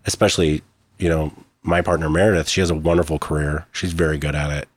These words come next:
She needs to keep doing it. She'll probably be famous and my sugar mama at some point.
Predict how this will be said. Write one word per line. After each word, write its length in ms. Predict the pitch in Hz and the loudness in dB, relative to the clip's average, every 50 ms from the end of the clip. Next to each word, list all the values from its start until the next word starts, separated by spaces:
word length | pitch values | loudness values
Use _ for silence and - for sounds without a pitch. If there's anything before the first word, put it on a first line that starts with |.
| _ _ - | _ _ -8
She 220 | - - 85 82 | -6 -4 -4 -2
needs 240 | 80 80 80 76 76 | -2 -2 -2 -2 -2
to 80 | 76 78 | -4 -4
keep 180 | - 78 - | -4 -4 -4
doing 220 | - 78 73 73 73 | -4 -4 -2 -2 -2
it. 160 | 73 71 - - | -2 -4 -6 -6
She'll 200 | - - - 80 | -8 -6 -6 -6
probably 380 | - - 80 78 76 76 78 78 | -4 -2 -2 0 0 0 -2 -2
be 140 | 73 78 76 | -2 -4 -4
famous 420 | 73 - 82 78 78 76 73 - - | -2 -2 -2 0 0 -2 -2 -2 -4
and 180 | 80 78 73 | -4 -4 -4
my 120 | 73 73 73 | -4 -4 -4
sugar 260 | - - 87 76 78 | -2 -2 -2 -2 0
mama 280 | 78 73 76 76 76 73 | -2 -2 -2 -4 -4 -6
at 120 | 71 - | -6 -6
some 160 | - 73 71 | -6 -6 -6
point. 280 | - 73 71 71 69 | -4 -6 -6 -6 -8